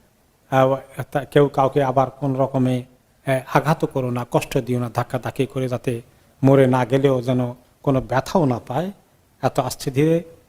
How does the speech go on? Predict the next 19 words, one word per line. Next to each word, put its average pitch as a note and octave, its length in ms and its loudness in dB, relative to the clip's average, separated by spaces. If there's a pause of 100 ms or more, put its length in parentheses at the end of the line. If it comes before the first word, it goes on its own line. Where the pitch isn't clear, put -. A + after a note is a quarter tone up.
(140)
তোমরা A#2+ 400 -2 (320)
পাথর - 320 4
মারবে। F#2+ 420 -4 (1800)
"ওয়া F3 120 8
ইযা E3+ 340 8
রামাইতুমুল D#3+ 640 8
জামরা F3 460 4 (100)
ফারমুহা D3 540 4
বিমিসলি D3 520 -2
হাসাল B2+ 260 -4
খাদ", F#3 300 -6 (480)
যখন D3+ 300 4
তোমরা C3+ 460 2 (380)
পাথর C3 280 -4
মারবে C#3+ 500 -2 (360)
সাইজটা C#3 520 -2
হবে, C3 400 -4 (380)
যেটা D3 160 4
আমরা C3+ 180 0